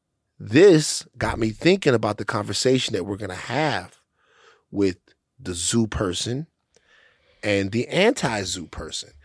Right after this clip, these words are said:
If not for the zoo, Baby Rose, the mountain lion, who I might wanna buy.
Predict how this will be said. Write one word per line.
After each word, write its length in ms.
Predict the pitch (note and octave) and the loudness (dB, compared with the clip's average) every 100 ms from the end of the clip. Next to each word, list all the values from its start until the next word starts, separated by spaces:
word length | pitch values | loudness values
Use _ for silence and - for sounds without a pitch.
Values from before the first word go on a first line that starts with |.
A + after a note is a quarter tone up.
| - - _ - | -20 -20 _ 4
If 200 | C#3 B2 | 4 4
not 320 | C3 F#3 G#3+ | 2 2 2
for 160 | F3+ | 4
the 80 | C#3+ | 4
zoo, 580 | A#2 A#2 B3 G3+ D3 F3 - - _ _ _ _ _ _ _ _ _ _ _ _ C3+ | 6 8 8 8 6 2 -6 -20 _ _ _ _ _ _ _ _ _ _ _ _ 2
Baby 340 | C#3+ F3+ G3+ | 4 6 6
Rose, 580 | E3+ F#3 A3 G3+ F#3 D#3+ | 8 8 10 8 4 2
the 80 | D#3 | 2
mountain 360 | F3 A#3 G#3 D#3+ | 4 6 6 6
lion, 420 | C3 B2+ D#3 F3+ _ _ _ _ _ _ _ _ _ _ _ - | 4 2 0 -4 _ _ _ _ _ _ _ _ _ _ _ -12
who 160 | - C3 | 2 4
I 140 | G3+ C4+ | 4 2
might 160 | C4+ | 0
wanna 220 | B3+ B3+ | 2 2
buy. 320 | A3 C4+ - | 0 -4 -8